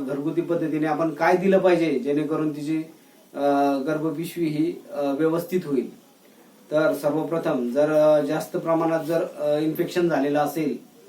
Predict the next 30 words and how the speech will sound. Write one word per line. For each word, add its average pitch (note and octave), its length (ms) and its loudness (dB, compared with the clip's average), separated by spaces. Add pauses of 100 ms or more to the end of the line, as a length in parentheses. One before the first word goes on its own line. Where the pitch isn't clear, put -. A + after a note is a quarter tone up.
(460)
अ, C3+ 240 -4
गर्भपिशवीला D3+ 680 0
सूज E3 280 -2
असेल D3 420 -2
किंवा D3+ 180 -2
मग D3 200 -2
जास्त D3+ 260 -2
प्रमाणात D#3 460 -2
जर D#3+ 180 -2 (420)
आतमध्ये D#3+ 400 0
इन्फेक्शन D#3+ 420 0
असेल, D3 320 0
पस E3 340 -2
जास्त D#3 300 -2
प्रमाणात D#3+ 460 -2
जर D3+ 160 -2
येत D#3+ 200 -2
असेल, D#3+ 380 -2 (720)
अ, C#3 280 -4
पस E3+ 320 -2
येत D#3 140 0
असेल C#3+ 480 -2 (560)
तर B2+ 100 -8
काय D#3+ 240 0
करायचं, D#3+ 400 2 (460)
एक D3 200 -6
मी D3+ 180 0
तुम्हाला D3+ 360 0
बॉटल D3 320 0
सांगतो, D3 460 -6